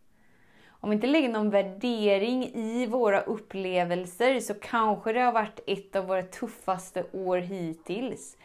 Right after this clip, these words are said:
Eller så kanske det har varit ett av våra glassigaste år hittills. Men hur det än är så har du vågat öppna upp dig till mer av dig genom att våga falla in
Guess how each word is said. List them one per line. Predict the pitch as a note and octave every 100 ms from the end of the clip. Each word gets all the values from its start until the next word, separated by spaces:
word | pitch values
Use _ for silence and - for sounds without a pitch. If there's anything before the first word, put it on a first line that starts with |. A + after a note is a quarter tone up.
| - - - -
Eller | A3 A#3
så | G#3+
kanske | A3 G#3+ G#3+
det |
har | G3+
varit | F3 - G#3
ett | G#3
av | G3
våra | G3
glassigaste | G3 G#3 G#3+ - F#3+ G3 G3+ -
år | C#4+ G#3
hittills. | F3+ G3 E3+ E3 - E3 E3+ - - _ _ _ - - - -
Men | F#3
hur | F3+ G#3 B3 A3 G#3+
det | A3+ - -
än | G3+ G3 F#3+ -
är | F#3+ G3 A3+ G#3+
så | G3+ G3
har | F#3+ F#3 F3+ E3
du | F#3+ A3 A#3+ A#3 G3
vågat | F3 G3+ A3 G3+ F#3+ G3 G#3+ G#3+ -
öppna | G3 G3 F#3 -
upp | G#3 G#3 - -
dig | A3 A#3+ G#3+
till | G#3+ F#3+
mer | G3 G3+ G3 F#3+
av | - F#3+ F3+ F3
dig | F#3+ A#3
genom | A3+ F3+ F#3+ F#3 F#3
att | F3+
våga | F3 F#3+ A3 F#3+ F#3
falla | F3 G3 F#3 F3+ -
in | G#3+ B3 B3+ F3